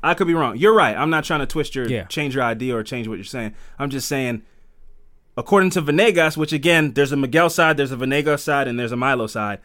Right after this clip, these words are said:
Speaker 1: But according to Venegas, Milo was like, "Yeah, man, let's go to that house."
Speaker 2: Yeah.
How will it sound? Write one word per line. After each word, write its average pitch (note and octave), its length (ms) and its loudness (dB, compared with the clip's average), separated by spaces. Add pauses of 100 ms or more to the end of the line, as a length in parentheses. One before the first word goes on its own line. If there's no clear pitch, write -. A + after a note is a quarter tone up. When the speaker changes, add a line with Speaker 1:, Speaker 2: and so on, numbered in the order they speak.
(160)
Speaker 1:
But A#2+ 100 -4
according C3+ 300 0
to B2+ 100 -4
Venegas, B2 720 2 (540)
Milo D3+ 360 4
was C3 160 -2
like, C3 220 -4
"Yeah, A#3+ 180 0
man, G#3+ 200 0
let's A3+ 140 -2
go A#3+ 120 0
to A#3 80 0
that B3 180 -2
house." E3+ 340 -6
Speaker 2:
Yeah. F2+ 120 -12